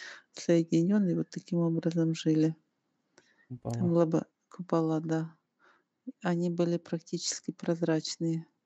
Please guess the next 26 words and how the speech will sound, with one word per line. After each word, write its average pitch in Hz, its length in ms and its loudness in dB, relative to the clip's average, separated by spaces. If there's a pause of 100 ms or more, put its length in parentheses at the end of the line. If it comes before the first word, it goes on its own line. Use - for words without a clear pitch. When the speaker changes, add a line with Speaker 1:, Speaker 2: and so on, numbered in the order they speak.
(4000)
Speaker 1:
И 180 180 2
ветер 175 460 2
там 165 200 0
очень 165 320 -2
сильный 165 400 0
был. 170 220 0 (500)
Невозможно 175 640 2
было 165 280 2
выйти 185 420 -2
на 170 160 0 (340)
планету, 165 560 0
ну, 165 280 2
на, 160 300 2
не 165 200 4
на 165 120 2
планету, 170 500 0
а 156 60 2
на 156 140 2
этот - 280 -4
астероид, 170 680 2
как - 260 -6
он 156 120 -6
там 156 200 -6 (100)
Speaker 2:
Мгм. 123 380 0
Speaker 1:
назывался. - 120 -16 (1160)
М, 165 300 -2